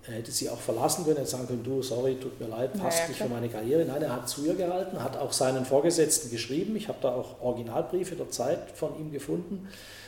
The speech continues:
Speaker 1: wo er schreibt, also entweder, ähm, kann ich weiterarbeiten oder ich muss eben gehen. Und
Speaker 2: Mhm.
Speaker 1: dann gehe ich,
Speaker 2: Mhm.
Speaker 1: weil ich werde auf keinen Fall die Frau verlassen.
Speaker 2: Mhm.
Speaker 1: Und er hat seine Tätigkeit beim Film, die natürlich eine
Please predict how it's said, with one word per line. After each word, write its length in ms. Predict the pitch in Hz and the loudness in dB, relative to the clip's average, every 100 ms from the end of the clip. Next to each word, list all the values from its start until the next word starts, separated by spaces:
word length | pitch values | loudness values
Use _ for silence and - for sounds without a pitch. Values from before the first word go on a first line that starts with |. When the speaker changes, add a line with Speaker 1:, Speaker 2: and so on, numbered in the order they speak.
| - | -6
Speaker 1:
wo 80 | 143 | -2
er 60 | 131 | 0
schreibt, 360 | 127 147 151 147 | 6 6 6 4
also 220 | 139 139 | 4 4
entweder, 680 | 135 156 160 151 143 - - - - | 4 2 4 8 6 6 -4 -14 -8
ähm, 420 | 143 131 127 127 127 - - | -2 0 0 -2 -6 -12 -6
kann 240 | 131 135 | -2 -2
ich 240 | 131 - - - | -2 -6 -8 -2
weiterarbeiten 840 | 135 196 175 180 190 196 196 208 - - - | 0 2 2 4 6 6 2 -2 -6 -8 0
oder 420 | 151 160 156 156 - | 4 6 4 0 -6
ich 340 | 147 - - - | -8 -8 -12 -6
muss 220 | 143 143 | -4 -2
eben 200 | 143 135 | -4 -6
gehen. 380 | 107 104 110 - - - | -6 -6 -6 -12 -8 -2
Und 80 | 202 | 2
Speaker 2:
Mhm. 40 | |
Speaker 1:
dann 140 | - | 2
gehe 200 | 127 117 | 2 2
ich, 220 | 104 - 202 | 0 -2 -4
Speaker 2:
Mhm. 240 | 185 190 - | -4 -6 -6
Speaker 1:
weil 240 | 123 131 | -2 -2
ich 160 | 135 - | -2 -2
werde 140 | 143 | -2
auf 120 | 135 - | -4 -4
keinen 220 | 135 151 | -4 0
Fall 160 | 143 | 0
die 80 | 135 | 0
Frau 160 | - 110 | -4 -6
verlassen. 540 | 120 107 - - - 190 | -6 -6 -8 -8 -6 -6
Speaker 2:
Mhm. 220 | 185 190 - - - - - - - - - - | -6 -10 -14 -20 -20 -20 -20 -20 -20 -20 -16 -4
Speaker 1:
Und 280 | 151 151 - | -4 -4 0
er 200 | 156 180 | 2 4
hat 220 | 180 175 - | 2 0 2
seine 300 | 170 151 143 | 4 4 4
Tätigkeit 540 | 143 180 165 156 - | 2 2 2 0 2
beim 160 | 143 131 | 0 0
Film, 320 | - 226 190 | 2 2 2
die 140 | 143 | 0
natürlich 560 | 147 139 202 247 - - | -2 2 4 4 2 0
eine 340 | 143 143 139 | 2 2 2